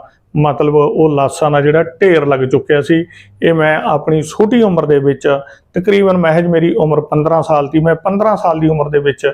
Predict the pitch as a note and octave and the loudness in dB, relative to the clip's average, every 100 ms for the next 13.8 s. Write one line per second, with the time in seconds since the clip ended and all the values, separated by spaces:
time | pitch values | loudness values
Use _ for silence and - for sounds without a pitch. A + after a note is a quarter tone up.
0 | - - - - E3 - E3+ G3 F#3+ D#3+ | -6 -20 -12 -4 -4 0 0 0 0 0
1 | D#3+ C#3+ D3 D#3+ - - _ - F3+ G3+ | 0 0 -2 -4 -10 -20 _ -6 -4 -2
2 | F#3+ D#3+ D3 D3+ E3 D3+ E3+ - - - | 0 0 0 0 2 2 0 -6 -6 -4
3 | F#3+ E3 C3+ - D3+ C#3+ C#3 - - - | 0 0 -2 0 2 2 -2 -14 -6 0
4 | F3+ G#3+ A3 G3+ G3 G#3+ G#3 G#3+ E3+ D#3 | 4 4 2 0 2 2 2 2 2 2
5 | D3+ - - _ - A#3 G3+ G3+ F#3+ F3+ | 0 -4 -20 _ -2 0 2 0 0 0
6 | A3+ A3+ F3+ - C3+ B2+ B2+ - E3+ - | 0 2 0 0 -2 0 -2 -2 -2 0
7 | A3+ A3 A#3 G#3+ F#3+ F#3 F#3+ D#3+ E3 D#3+ | -2 2 2 2 -2 -2 -4 0 0 2
8 | D#3+ D#3 D3+ F3 E3 D3+ B2 B2 - - | 0 0 -2 -2 0 0 2 -2 -6 -20
9 | - - F#3+ - - A3 A#3+ A3 G3+ G#3 | -10 -2 -2 -2 -2 0 2 0 0 -4
10 | F#3 A#3+ B3 A#3 F#3+ F3 E3 C#3+ C#3+ D3+ | -2 2 2 2 0 0 0 2 2 0
11 | D3+ F#3 - D#3+ D3+ F3+ G3+ F#3+ F#3 F3+ | 0 -2 0 0 0 0 0 0 0 0
12 | D#3+ B2+ D#3+ D#3 D#3 D#3+ D#3+ - - _ | -2 -2 -4 -2 0 0 -2 -8 -20 _
13 | - D#3+ F#3 F#3+ F#3+ F#3 F3+ - | -4 0 2 2 2 2 2 0